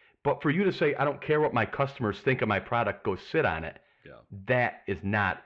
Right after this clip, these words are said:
Speaker 1: good. And I think that's what the people are reacting to, uh, the people who might be overreacting or just reacting negatively
Speaker 2: Mm-hmm.
Speaker 1: to that.
Speaker 2: I, I mean, I, he didn't, he didn't go about it the best way, and the choice of words are really disappointing.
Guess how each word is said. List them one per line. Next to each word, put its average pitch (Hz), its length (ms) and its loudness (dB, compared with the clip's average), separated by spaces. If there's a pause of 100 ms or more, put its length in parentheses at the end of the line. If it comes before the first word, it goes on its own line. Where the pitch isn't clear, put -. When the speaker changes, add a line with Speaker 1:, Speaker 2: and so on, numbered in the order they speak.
(100)
Speaker 1:
good. 80 300 -4
And 110 160 -2
I 143 80 0
think 143 220 -6
that's 143 180 0
what 127 100 -4
the 101 80 -8
people 110 420 -2 (400)
are 101 120 -2
reacting 95 600 0
to, 78 260 -4 (280)
uh, 82 100 -2 (360)
the 92 80 -6
people 95 240 -4
who 92 120 -4
might 90 180 -2
be 85 80 -2
overreacting 87 600 0
or 85 220 0
just 82 260 -6
reacting 87 360 -2
negatively 78 460 -2 (180)
Speaker 2:
Mm-hmm. 87 140 -16
Speaker 1:
to 90 100 -4
that. 78 280 -8 (420)
Speaker 2:
I, 151 240 -10
I 151 40 -8
mean, 139 240 -6
I, 131 240 -4
he 127 180 -14
didn't, 123 300 -4 (520)
he - 180 -8
didn't 131 220 -6
go 101 180 -2
about 90 260 -4
it 87 120 -10
the 87 60 -12
best 85 320 -12
way, 92 280 -4
and 95 100 -8
the - 40 -14
choice 101 300 -8
of 80 140 -10
words 95 300 -8
are 90 60 -8
really 98 180 -4
disappointing. 123 460 -6